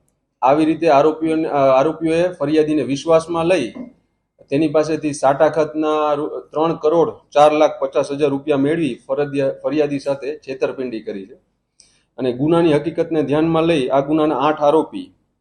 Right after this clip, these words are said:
વિજય પ્રકાશ સ્વામી ઉર્ફે વી પી સ્વામી, જય કૃષ્ણ સ્વામી ઉર્ફે જે કે સ્વામી,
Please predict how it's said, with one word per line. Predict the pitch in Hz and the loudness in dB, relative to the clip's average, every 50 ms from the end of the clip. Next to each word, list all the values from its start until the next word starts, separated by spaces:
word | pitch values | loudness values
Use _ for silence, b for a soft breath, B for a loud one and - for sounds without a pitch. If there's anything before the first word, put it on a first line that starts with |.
| _ - 113 107 | _ -14 -10 -6
વિજય | 110 135 135 165 165 160 | -6 -2 0 0 0 0
પ્રકાશ | 160 160 165 170 175 165 160 | 0 -2 -2 2 4 2 2
સ્વામી | 160 - 160 156 165 175 156 | 2 0 0 2 2 2 2
ઉર્ફે | 139 139 135 135 147 139 | 2 0 -2 -2 -6 -4
વી | - 131 151 | -2 -2 -4
પી | 147 - 165 - | -2 -2 -4 -4
સ્વામી, | - 131 117 107 101 117 - - _ _ _ _ _ _ _ _ _ _ _ _ _ _ _ - | -2 -4 -4 -4 -4 -8 -10 -12 _ _ _ _ _ _ _ _ _ _ _ _ _ _ _ 0
જય | 127 139 160 165 165 - _ _ _ _ - | 2 2 2 2 -2 -10 _ _ _ _ -10
કૃષ્ણ | 165 170 170 185 175 156 | -8 -8 -4 -2 -2 -2
સ્વામી | - 156 151 156 170 165 156 | 0 0 2 2 2 2 0
ઉર્ફે | 151 147 151 147 | 0 -2 -4 -6
જે | 123 101 123 139 | -4 -2 -2 -2
કે | 135 139 160 123 | 0 0 -2 -2
સ્વામી, | - 107 107 101 98 92 90 - | -2 -4 -6 -6 -6 -10 -12 -14